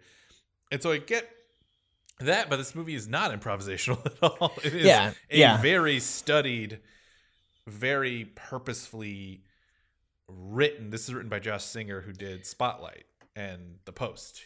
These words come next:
Speaker 1: He's a very
Speaker 2: <sighs> Yeah.
Speaker 1: processed guy. He
Speaker 2: Yeah,
Speaker 1: loves
Speaker 2: it
Speaker 1: process and, and, and decades and, you know, the
Speaker 2: Yeah.
Speaker 1: things slowly getting more and better and getting closer. And, and I do think the thing that Josh Singer does that is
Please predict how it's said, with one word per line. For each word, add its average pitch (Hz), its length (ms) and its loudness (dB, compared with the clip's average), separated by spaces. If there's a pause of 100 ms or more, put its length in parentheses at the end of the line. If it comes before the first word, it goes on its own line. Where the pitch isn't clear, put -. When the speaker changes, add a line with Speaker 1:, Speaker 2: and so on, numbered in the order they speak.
Speaker 1:
He's 110 180 -10
a 107 200 -10
very 120 480 -2
Speaker 2:
<sighs> - 20 -8
Yeah. 123 260 4
Speaker 1:
processed 107 600 -4
guy. - 380 -12 (160)
He 120 100 -14
Speaker 2:
Yeah, 101 80 -16
Speaker 1:
loves 107 280 -2
Speaker 2:
it 151 100 0
Speaker 1:
process 117 580 -4
and, 98 220 -8 (340)
and, 92 300 -12
and 87 300 -18 (600)
decades 101 580 -8
and, 123 240 -4
you 170 60 -4
know, 117 160 -4 (340)
the 120 140 0
Speaker 2:
Yeah. 123 280 4
Speaker 1:
things 123 180 -6
slowly 135 580 0
getting 117 440 -6
more 117 380 0
and 110 220 -12
better 110 320 -2
and 104 160 -8
getting 104 220 -10
closer. 110 480 -8
And, 98 120 -14 (520)
and 139 140 -2
I 160 60 2
do 277 200 -4
think 190 260 -4
the 151 100 -2
thing 143 200 -4
that 123 80 -4
Josh 113 180 -2
Singer 110 220 -8
does 101 180 -8
that 95 120 -12
is 95 180 -14